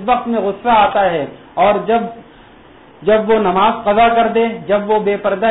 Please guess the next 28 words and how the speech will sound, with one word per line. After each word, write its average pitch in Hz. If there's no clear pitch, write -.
کسی 208
نامحرم 196
کے 226
سامنے 214
آ 214
جائے 226
تو 226
پھر 240
اس 226
وقت 233
کمپرومائز 196
کرتے 165
ہیں 131
کہ 165
ارے 202
بھائی 185
سب 165
یہ 202
تو 196
سارے 190
معاشرے 180
میں 196
ہو 180
رہا 180
ہے۔ 185
اس 190
وقت 269
میں 247